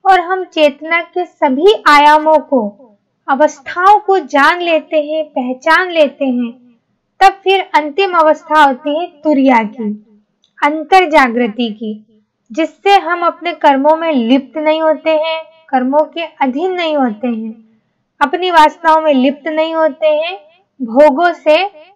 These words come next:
निर्लिप्त रहते हैं, अर्थात भोगों से पार चले जाते हैं। तो समाधि द्वारा इस निर्लिप्त अवस्था को जब हम प्राप्त कर लेते हैं तो अंत में महर्षि घेरंड कहते हैं, "मुक्तिरेव न संशयः"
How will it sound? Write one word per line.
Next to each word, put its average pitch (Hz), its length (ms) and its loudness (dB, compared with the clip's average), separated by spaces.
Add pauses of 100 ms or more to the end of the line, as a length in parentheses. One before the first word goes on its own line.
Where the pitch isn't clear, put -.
(140)
निर्लिप्त 311 580 2
रहते 277 420 2
हैं, 277 260 -2
अर्थात 277 420 -2
भोगों 247 460 -4
से 320 260 -4
पार 320 640 0
चले 254 240 0
जाते 214 400 -10
हैं। 220 200 -12 (500)
तो 392 120 -4
समाधि 277 680 0
द्वारा 311 440 4
इस 311 280 -6
निर्लिप्त 269 680 -2
अवस्था 254 960 -6 (540)
को 294 100 2
जब 285 260 0
हम 285 200 2
प्राप्त 311 580 2
कर 320 160 4
लेते 285 380 -2
हैं 285 260 -4
तो 311 80 -4
अंत 339 440 -8
में 269 200 -4
महर्षि 247 480 -10
घेरंड 247 360 -6
कहते 247 340 -8
हैं, 294 420 -10 (380)
"मुक्तिरेव 392 840 0
न 294 200 -4
संशयः" 226 920 -8